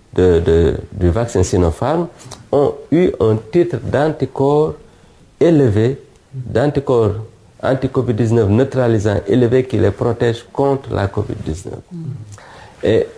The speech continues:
Speaker 1: au Royaume, aux Émirats arabes unis, dans l'étude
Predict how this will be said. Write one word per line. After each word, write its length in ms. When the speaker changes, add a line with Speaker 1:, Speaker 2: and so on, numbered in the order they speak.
Speaker 1:
au 80
Royaume, 680
aux 140
Émirats 440
arabes 260
unis, 300
dans 340
l'étude 320